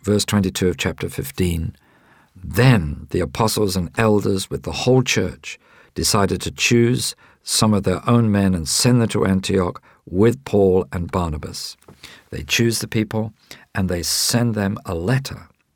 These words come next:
which comes with the full authority, you see, of this council of the apostles and elders. And, uh,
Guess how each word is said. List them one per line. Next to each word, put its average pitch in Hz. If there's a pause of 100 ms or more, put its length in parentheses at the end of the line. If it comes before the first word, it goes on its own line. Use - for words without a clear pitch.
(600)
which -
comes 113
with 82
the -
full -
authority, 90
you -
see, -
of 92
this -
council - (240)
of -
the 82
apostles 90
and 82
elders. 80 (1200)
And, 90 (340)
uh, 82